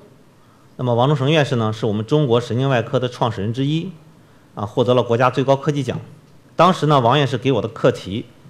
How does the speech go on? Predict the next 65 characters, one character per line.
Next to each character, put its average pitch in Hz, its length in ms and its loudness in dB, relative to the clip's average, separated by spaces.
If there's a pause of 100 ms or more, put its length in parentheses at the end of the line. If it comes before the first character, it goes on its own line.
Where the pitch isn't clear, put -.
(220)
就 - 120 -6
是 107 100 -6
看 120 260 -2
一 104 60 -4
看 98 260 -6 (460)
能 117 220 -2
不 160 120 4
能 139 140 2
用 139 100 2
神 127 180 -4
经 160 120 0
干 156 180 2
细 117 80 -6
胞 151 380 2 (340)
来 101 160 -2
治 110 140 -6
疗 107 140 2
这 117 80 -6
些 113 100 -6
瘫 185 220 0
痪 196 120 0
的 98 80 -4
病 90 220 -6
人。 73 100 -14 (540)
这 226 160 4
个 165 60 0
课 143 180 0
题 147 100 0
在 131 140 4
当 151 240 4
时 120 160 -4
是 120 80 -4
非 180 140 0
常 135 160 0
有 123 80 -2
挑 - 180 -10
战 110 180 -2
性 107 160 -6
的， - 140 -12 (560)
因 151 120 -2
为 147 60 2
我 113 40 0
们 117 120 -2
知 143 140 -4
道 135 180 2 (540)
一 190 200 -2
九 165 160 2
九 117 300 -4
六 247 200 6
年 101 180 2
的 107 80 -2
时 104 140 -8
候， 98 260 -4 (220)
我 - 60 -12
们 98 100 -8
才 - 100 -8
刚 180 220 2
刚 208 160 4
发 190 140 2
现 170 120 0
神 113 140 -8
经 98 100 -6
干 98 160 -6
细 92 80 -12
胞， 90 280 -10